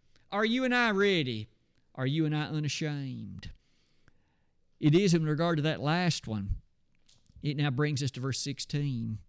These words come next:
"For I am not ashamed of the gospel of Christ, for it is the power of God unto salvation to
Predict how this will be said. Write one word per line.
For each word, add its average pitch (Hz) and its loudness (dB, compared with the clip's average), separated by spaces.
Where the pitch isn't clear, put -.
"For 165 4
I 175 4
am 190 0
not 196 -2
ashamed 214 -4
of 135 -6
the 135 -4
gospel 135 -4
of 117 -8
Christ, 175 -6
for 175 4
it 208 8
is 202 10
the 170 2
power 202 8
of 175 2
God 202 6
unto 196 2
salvation 180 -2
to 175 -2